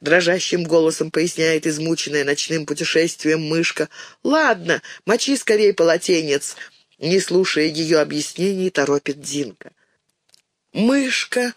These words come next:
мочит полотенце и с нежной заботливостью сестры милосердия раскладывает его на Динкиной спине. «А в саду была Алина, она в сером одеяле, а я думала, летучая мышь», шепотом рассказывает мышка.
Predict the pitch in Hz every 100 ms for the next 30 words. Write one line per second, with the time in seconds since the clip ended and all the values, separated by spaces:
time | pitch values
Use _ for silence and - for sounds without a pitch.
0 | - - - 196 226 220 214 - 185 175
1 | 180 185 208 196 - 185 196 - 175 190
2 | 226 208 185 190 180 185 202 208 165 180
3 | - 185 180 185 - 190 180 165 190 202
4 | 226 202 175 202 196 - - 143 151 -
5 | 160 208 214 190 185 180 180 175 170 160
6 | 131 151 151 147 156 151 - 160 143 135
7 | 139 - - - _ _ - 147 - 196
8 | 175 202 202 220 196 226 254 208 240 247
9 | 156 - - - - 139 156 - 156 160
10 | 190 180 170 151 139 202 196 - - -
11 | 156 240 240 226 220 190 185 - 226 -
12 | 202 160 151 202 - - - - 160 185
13 | 175 170 139 - 143 139 143 147 143 120
14 | 127 127 - - 123